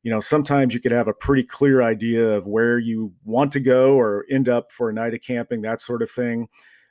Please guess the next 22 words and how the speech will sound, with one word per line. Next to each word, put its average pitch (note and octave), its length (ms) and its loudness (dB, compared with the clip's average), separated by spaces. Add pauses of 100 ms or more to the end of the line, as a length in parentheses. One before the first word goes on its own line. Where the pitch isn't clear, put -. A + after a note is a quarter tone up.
Uh, A#2 200 -2
but B2+ 120 -2
other, F#3 300 2 (160)
other F3 140 4
times E3+ 340 -2
you D#3+ 60 -10
could C#3 120 -8
leave C#3+ 240 -2
it D3+ 80 2
a D3 60 4
little D3+ 220 4
bit C#3 160 4
open B2+ 480 0
and G2+ 180 -8
have A#2 400 -6 (220)
a A2 180 -10
variety A#2+ 400 0
of A#2+ 100 0
places A2 460 -4
to A2 140 -14
choose G3 320 -8
from. E2 380 -14